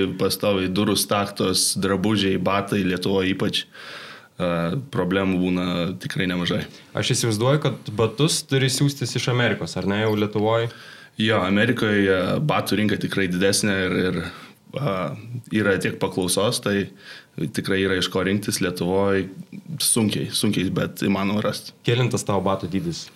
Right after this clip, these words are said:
Speaker 1: Keturiasdešimt devintas su puse. Tai,
Speaker 2: Aha.
Speaker 1: tai pakankamai nemažas.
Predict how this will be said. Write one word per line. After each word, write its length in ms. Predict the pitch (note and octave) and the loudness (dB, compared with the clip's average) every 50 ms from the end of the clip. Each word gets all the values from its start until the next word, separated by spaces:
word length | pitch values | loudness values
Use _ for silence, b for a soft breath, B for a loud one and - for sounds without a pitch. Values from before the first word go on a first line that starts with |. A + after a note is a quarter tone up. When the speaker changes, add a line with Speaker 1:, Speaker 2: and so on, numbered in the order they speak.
| B B B B B B B B B B B B B - | B B B B B B B B B B B B B 0
Speaker 1:
Keturiasdešimt 560 | - A#2 A2 A2+ B2 A2+ A#2 A2 - A#2 G#2+ | 2 2 4 4 2 2 2 2 2 4 4
devintas 400 | G2+ G2+ G#2+ G#2+ G2+ F#2+ - - | 4 4 4 4 2 0 0 -2
su 80 | - D#2 | -4 -2
puse. 300 | - F2+ - - F2 - B B B B B B B B | -4 -4 -2 -4 -8 -8 B B B B B B B B
Tai, 160 | - - - | -2 0 0
Speaker 2:
Aha. 300 | - F2+ F2 E2 D#2+ D#2 - D#2+ D#2 G2 | 0 2 0 0 0 -2 -2 -2 0 0
Speaker 1:
tai 140 | G#2+ - - | 0 0 -2
pakankamai 800 | - - - F#2 - G2 G2 G2 - G2+ G2 F#2+ F#2+ G2 F#2+ G2 - - - | -4 -4 -6 -4 -2 0 -2 0 0 -2 -2 0 0 -2 -2 -4 -8 -6 0
nemažas. 560 | G#2+ G#2 G2+ G2+ G2 B2 A#2 - - - - | 0 2 2 2 0 -2 -2 -4 -4 -4 -6